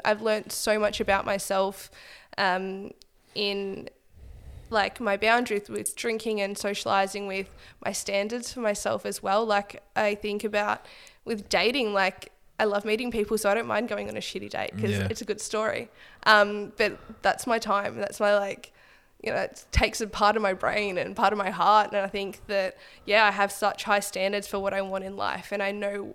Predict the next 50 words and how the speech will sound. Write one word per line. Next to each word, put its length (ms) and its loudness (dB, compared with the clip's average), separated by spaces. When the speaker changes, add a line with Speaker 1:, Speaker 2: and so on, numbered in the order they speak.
Speaker 1:
what 140 -2
I 80 2
want. 200 -4
I 60 -2
know 160 -4
how 140 -4
to 80 -6
get 240 -2
it. 120 -8
I, 200 -8
my 220 -2
uncle, 520 -4
um, 420 -2
who's 200 -6
a 160 0
really 340 -2
good 180 -4
mentor 400 -4
in 100 -4
my 140 -2
life, 380 -2
he, 200 -8
he 160 -8
says 320 -4
that 240 -4
I'll 140 0
never 240 0
go 180 -4
through 200 -6
life 360 -2
without 300 -4
a 160 -2
stone 300 -6
unturned. 540 -6
Like, 220 0
Speaker 2:
Yeah. 160 -4
Speaker 1:
I'll 120 2
always 200 0
go 120 -2
out 120 2
and 120 -8
do 160 -4
it 120 -2
now. 260 0
And 160 -4
I've 360 0
got 240 0
that 200 4
confidence 540 -4
from 420 -6